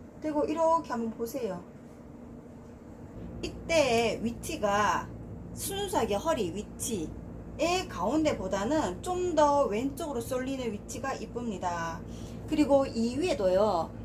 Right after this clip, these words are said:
자가 완전히 이렇게 불룩하게 나오면 굉장히 옛날 옷처럼 보여요.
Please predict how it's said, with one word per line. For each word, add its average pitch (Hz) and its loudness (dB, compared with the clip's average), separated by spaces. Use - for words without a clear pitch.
자가 240 2
완전히 214 4
이렇게 302 -4
불룩하게 285 -4
나오면 190 0
굉장히 226 -6
옛날 269 4
옷처럼 185 -4
보여요. 165 -6